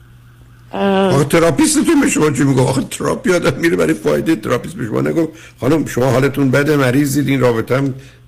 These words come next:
Speaker 2: غلط هست و بیمارگونه جدا شید"؟ نگفت؟
Speaker 1: چرا آقای دکتر؟ گفتن که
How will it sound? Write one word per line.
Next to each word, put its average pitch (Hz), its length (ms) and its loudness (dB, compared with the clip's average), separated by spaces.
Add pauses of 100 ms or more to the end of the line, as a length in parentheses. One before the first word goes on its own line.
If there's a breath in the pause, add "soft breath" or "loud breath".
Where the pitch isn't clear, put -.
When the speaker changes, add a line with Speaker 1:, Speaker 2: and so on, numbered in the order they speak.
Speaker 2:
غلط 127 320 0
هست 135 260 0
و 131 80 2 (300)
بیمارگونه 113 680 0
جدا 147 280 0
شید"؟ 120 280 -6
نگفت؟ - 260 -6 (1800)
Speaker 1:
چرا 262 160 2
آقای 254 220 0
دکتر؟ 214 300 -6
گفتن 233 440 -4
که 226 260 -4